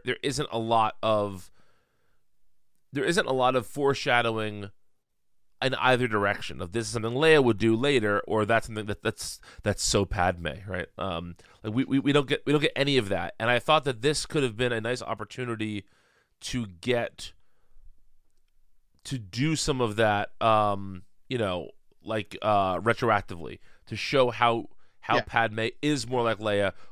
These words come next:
Speaker 1: or do a very Luke thing, whatever. Like, you know, just show how, show, because we know their kids, her kids so much better than we know her, connect the dots there. And they really didn't do that at all.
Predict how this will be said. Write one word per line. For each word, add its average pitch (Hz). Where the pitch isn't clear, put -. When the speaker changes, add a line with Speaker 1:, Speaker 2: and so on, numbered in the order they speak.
Speaker 1:
or 175
do 175
a 190
very 202
Luke 208
thing, 98
whatever. 120
Like, 135
you 175
know, 170
just 151
show 190
how, 165
show, 160
because 196
we 202
know 180
their 165
kids, -
her 143
kids 139
so 147
much 123
better 131
than 120
we 120
know 107
her, 92
connect 156
the 127
dots 120
there. -
And 147
they 151
really 165
didn't 127
do 110
that 69
at 101
all. 62